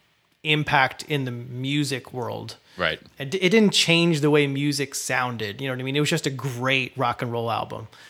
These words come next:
Speaker 2: Yeah.
Speaker 1: So, all
Speaker 2: Uh,
Speaker 1: right.
Speaker 2: you, you
Speaker 1: Does
Speaker 2: wanna
Speaker 1: that
Speaker 2: take us
Speaker 1: wrap
Speaker 2: back
Speaker 1: up?
Speaker 2: to two thousand one?
Speaker 1: Let's do it. Two thousand and one. I was a young man in college, um,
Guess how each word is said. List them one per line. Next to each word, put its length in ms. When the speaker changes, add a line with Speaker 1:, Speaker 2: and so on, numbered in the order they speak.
Speaker 2:
Yeah. 100
Speaker 1:
So, 220
all 60
Speaker 2:
Uh, 40
Speaker 1:
right. 240
Speaker 2:
you, 80
you 200
Speaker 1:
Does 60
Speaker 2:
wanna 120
Speaker 1:
that 40
Speaker 2:
take 120
us 20
Speaker 1:
wrap 140
Speaker 2:
back 100
Speaker 1:
up? 100
Speaker 2:
to 40
two 180
thousand 400
one? 220
Speaker 1:
Let's 280
do 280
it. 420
Two 200
thousand 440
and 200
one. 500
I 600
was 880
a 100
young 360
man 500
in 340
college, 920
um, 680